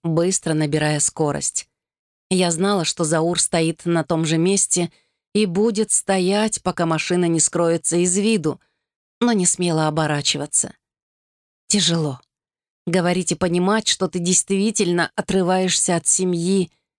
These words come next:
несравнимые вещи. Дорога до заветного места встречи занимала где-то двадцать минут, но они пролетели как одна. Я застыла в состоянии прощания с родными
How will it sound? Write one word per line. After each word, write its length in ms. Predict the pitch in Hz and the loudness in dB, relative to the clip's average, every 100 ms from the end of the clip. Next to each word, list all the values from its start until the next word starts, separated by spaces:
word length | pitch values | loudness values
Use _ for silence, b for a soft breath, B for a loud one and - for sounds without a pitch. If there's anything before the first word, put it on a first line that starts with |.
| _ - | _ -2
несравнимые 960 | 214 190 196 185 170 180 170 151 147 | 2 2 0 0 0 2 2 2 2
вещи. 560 | 143 151 139 - - - _ _ _ _ _ _ _ _ - | 0 0 0 0 -2 -6 _ _ _ _ _ _ _ _ -2
Дорога 460 | 180 180 170 160 | 0 2 0 0
до 140 | 151 160 | 0 0
заветного 520 | 160 156 - 156 156 | 2 0 -2 -2 0
места 360 | 160 156 - | 0 0 -2
встречи 560 | 156 - 190 190 180 170 b b b | -2 0 0 0 -2 -4 b b b
занимала 500 | - 202 202 220 185 | 0 2 2 2 0
где-то 340 | 160 156 160 151 | -2 -2 -2 -2
двадцать 460 | 151 160 - - | -2 -2 -2 -2
минут, 440 | 165 156 143 - - _ _ _ _ - | 0 0 0 -6 -16 _ _ _ _ -2
но 140 | 214 | 0
они 200 | 185 170 | 0 -2
пролетели 600 | - 165 151 - 160 147 | 0 0 0 0 0 -2
как 240 | - 160 165 | -4 -2 -2
одна. 440 | 143 147 139 147 _ _ _ _ _ _ _ - | -2 -2 -2 -4 _ _ _ _ _ _ _ -2
Я 240 | 185 175 | 0 2
застыла 580 | 165 156 - 185 175 147 | 0 0 0 2 2 0
в 60 | |
состоянии 720 | - 147 - 160 165 160 160 | -2 -2 0 0 2 0 -2
прощания 680 | 151 165 151 - 185 175 160 | -2 -2 0 0 0 0 2
с 120 | - | 0
родными 640 | 180 165 175 190 160 143 | 0 -2 0 2 2 -2